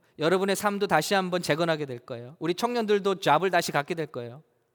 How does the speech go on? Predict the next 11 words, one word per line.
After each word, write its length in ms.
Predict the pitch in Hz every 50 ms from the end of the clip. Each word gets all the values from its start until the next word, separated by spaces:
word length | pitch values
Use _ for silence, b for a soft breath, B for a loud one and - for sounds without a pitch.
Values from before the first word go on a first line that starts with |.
| _ _ _ _ _ _ _ _ _ _ _ _ _ _ _ _ _
가장 540 | - - - 160 - 220 220 226 226 220 214 208
첫 240 | - - 294 - -
번째 280 | - 262 240 202 - 226
오는 280 | 202 180 180 190 175
유혹이 240 | 151 160 175 180 180
뭡니까? 520 | 160 139 123 120 120 117 - - 165 190 196 _ _ _ _ _ _ _ _ _ _ _ _ _ _ _ _ _ _ _ _ _ _ _ _ _
주일에 420 | - - - 131 123 123 127 127
어떻게 260 | 113 101 - - -
할 80 | 95 92
것이냐. 340 | - - - - - - _ - _ _ _ _ _ _ _ _ _ _ _ _ _ _ _ _ _ _ _ _ _ _ _ _ _ _ _ _ _ _ _ _ _ _ _ _ _ _
여러분, 320 | - 165 175 165 170 147